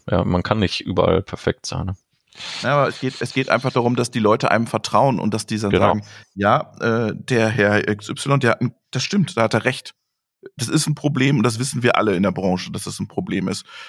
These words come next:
Speaker 2: Und w-, keiner in der Branche hat im Moment die Lösung für das Problem, aber der spricht es an, proaktiv und sagt, „Da müssen wir was tun“, ähm, anstatt was zu verschweigen. Ja.
Speaker 1: Das, dasselbe gilt ja für, äh, ja,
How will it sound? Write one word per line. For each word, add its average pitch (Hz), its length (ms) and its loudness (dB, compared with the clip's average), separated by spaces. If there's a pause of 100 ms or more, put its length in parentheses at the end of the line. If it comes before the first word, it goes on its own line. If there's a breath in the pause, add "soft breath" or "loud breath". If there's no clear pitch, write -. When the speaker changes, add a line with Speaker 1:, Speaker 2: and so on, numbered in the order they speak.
Speaker 2:
Und 117 340 -2
w-, 208 100 -8 (160)
keiner 139 260 0
in 135 40 0
der 117 80 2
Branche 104 340 2
hat 104 80 -6
im 107 60 -2
Moment 104 280 2
die 104 60 -6
Lösung 104 300 0
für - 140 -12
das 90 160 -4
Problem, 98 340 -4
aber 104 100 2
der 101 140 2
spricht - 360 -4
es - 140 -6
an, 123 280 2 (300 loud breath)
proaktiv 127 640 2
und 120 80 -4
sagt, 113 220 -2
„Da 98 60 4
müssen 113 240 2
wir 117 60 0
was 117 160 0
tun“, 151 360 2 (520 soft breath)
ähm, 104 520 0
anstatt 104 340 -4
was 104 140 0
zu 107 100 -8
verschweigen. 98 720 0
Ja. - 140 -2
Speaker 1:
Das, - 360 0
dasselbe 85 500 2
gilt 87 220 0
ja 87 100 4
für, - 720 -2 (280)
äh, - 60 -2
ja, 78 200 2